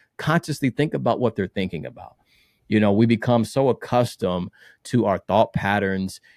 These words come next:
and our habitual state of mind that we just accept it for what it truly is, failing to recognize you can change what you think. You don't have to believe everything that you think. You can adjust your mindset and upgrade your belief system and align it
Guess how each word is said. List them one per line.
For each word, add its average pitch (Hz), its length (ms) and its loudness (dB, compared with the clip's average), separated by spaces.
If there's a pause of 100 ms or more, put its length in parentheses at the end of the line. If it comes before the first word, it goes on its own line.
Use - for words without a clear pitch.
(140)
and 95 200 -4
our 90 100 -4
habitual 101 580 -4
state 90 300 -6
of 95 100 -8
mind 95 600 0 (280)
that 104 280 0
we 117 160 4
just 113 240 0
accept - 480 -8
it 117 120 -10
for 110 140 -4
what 98 200 -4
it 98 80 -6
truly 92 460 -4
is, 131 280 2
failing 151 340 2
to 104 80 0
recognize 127 720 0 (220)
you 175 140 0
can - 140 0
change 123 360 0
what 117 160 -2
you 120 140 0
think. - 400 -4
You 113 100 0
don't 127 140 2
have 151 240 -2
to 165 60 -4
believe 107 380 0
everything 92 460 -2
that 87 200 -6
you 90 120 -4 (120)
think. 82 280 -8
You 110 100 2
can 123 160 0
adjust 113 460 -4
your 110 100 -2
mindset 107 640 -2 (300)
and 107 140 -2
upgrade 113 400 2
your 98 80 -2
belief 90 340 -2
system 113 460 -4
and 110 100 -2
align 113 460 -2
it 135 160 -2